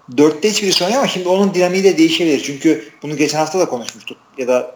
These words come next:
önceki hafta mı seninle. Ee, üçüncü hafta, e, bir takım, e,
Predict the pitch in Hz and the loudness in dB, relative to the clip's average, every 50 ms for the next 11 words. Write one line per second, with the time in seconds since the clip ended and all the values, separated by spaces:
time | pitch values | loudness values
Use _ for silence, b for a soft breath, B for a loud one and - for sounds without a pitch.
0 | - - 131 123 120 123 - - 131 120 - 123 110 110 - 120 117 120 120 113 | -16 -14 -12 -10 -10 -6 -4 -2 -2 -2 -4 -8 -12 -10 -8 -8 -8 -8 -8 -10
1 | - B B B B B B B B B 123 120 120 120 120 120 120 120 123 - | -12 B B B B B B B B B 0 2 2 4 4 4 4 2 2 -2
2 | - - 156 - - - 180 185 185 185 185 170 160 160 - - 175 165 160 151 | -4 -6 -6 -4 -2 -2 -2 -2 -2 0 0 0 0 0 2 2 4 4 4 2
3 | - - - - _ _ _ _ _ _ _ - 151 139 135 131 127 127 123 135 | -2 -6 -14 -20 _ _ _ _ _ _ _ -8 -6 -6 -4 -4 -6 -8 -8 -10
4 | 120 - - 165 151 - 151 151 147 135 - - 139 127 123 120 123 | -6 -2 0 0 0 0 -2 -2 -4 -8 -10 -6 -4 -4 -4 -4 -4